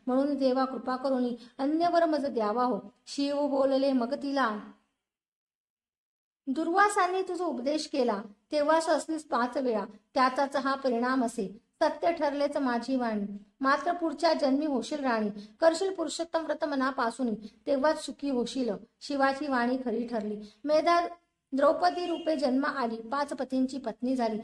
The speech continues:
व्रताचा अपमान भोवला. दुर्वासाची शापवाणी या जन्मी खरी ठरून पाच पतींची झाली पत्नी, याचे स्मरण असावे. पुरुषोत्तम व्रत आचारिता त्वरित फलप्राप्ती होय तत्वता, गत वैभव सारे येईल हाता,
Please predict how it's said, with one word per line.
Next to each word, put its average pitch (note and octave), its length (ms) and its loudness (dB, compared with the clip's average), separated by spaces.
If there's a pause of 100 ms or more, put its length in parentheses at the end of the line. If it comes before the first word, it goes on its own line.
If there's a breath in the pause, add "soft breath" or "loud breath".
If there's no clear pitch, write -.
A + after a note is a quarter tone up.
(200 loud breath)
व्रताचा E4+ 460 2
अपमान C4+ 420 0
भोवला. A#3+ 320 2
दुर्वासाची F4 680 -2
शापवाणी D4 640 -2
या C#4+ 100 0
जन्मी B3+ 320 0 (100)
खरी A#3+ 160 -4
ठरून C4+ 320 -2 (360 loud breath)
पाच D#4+ 260 2
पतींची E4 440 -4
झाली C4+ 300 -2
पत्नी, A#3 500 -6
याचे A#3+ 240 -4
स्मरण A3+ 280 -6
असावे. G3+ 380 -8 (340 loud breath)
पुरुषोत्तम A#3 500 -4
व्रत A#3 220 -4
आचारिता A#3+ 640 -2
त्वरित D#4 460 -6 (120)
फलप्राप्ती E4 500 0
होय B3+ 280 2
तत्वता, A#3+ 420 -8 (300 soft breath)
गत C4+ 160 0
वैभव C4 420 0
सारे B3 280 0
येईल B3+ 360 -2
हाता, B3+ 400 -2